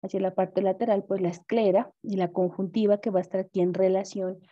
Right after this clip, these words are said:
con la superficie interna de los párpados y la esclera a ese nivel. El iris que va a variar, pues, su color de, de acuerdo a la,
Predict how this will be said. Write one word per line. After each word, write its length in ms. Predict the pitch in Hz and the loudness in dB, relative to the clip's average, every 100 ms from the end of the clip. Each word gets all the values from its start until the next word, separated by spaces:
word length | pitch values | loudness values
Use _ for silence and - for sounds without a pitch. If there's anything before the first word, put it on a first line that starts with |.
| _ _ | _ _
con 200 | 190 180 | 0 2
la 100 | 165 | 2
superficie 580 | 196 180 180 - 180 185 | 0 -2 -2 -2 -2 -2
interna 520 | 185 190 185 190 - | 2 4 4 0 -6
de 160 | 190 190 | -2 -2
los 200 | 190 - | -2 -2
párpados 520 | 196 180 190 185 190 | -2 -2 -2 -2 -4
y 140 | 202 | -6
la 100 | 185 | -4
esclera 520 | 160 165 175 160 156 - | -4 -4 0 0 0 -4
a 180 | - 165 | -10 -8
ese 240 | 156 - | -8 -4
nivel. 340 | 156 151 156 - _ _ _ _ | -2 -2 -6 -16 _ _ _ _
El 140 | 240 | 2
iris 320 | 247 247 233 - | 4 4 4 0
que 140 | 202 | -2
va 300 | 180 175 180 - | 0 0 -2 -10
a 120 | 190 | -6
variar, 420 | 190 196 202 170 175 | -2 0 2 0 -2
pues, 120 | 185 | -10
su 140 | 190 | -8
color 340 | - 185 185 180 | -4 0 2 2
de, 160 | 175 175 | -2 -2
de 140 | 170 | -2
acuerdo 420 | 170 170 170 160 | -2 -2 -2 0
a 60 | 170 | 0
la, 300 | 170 160 151 | 2 0 -2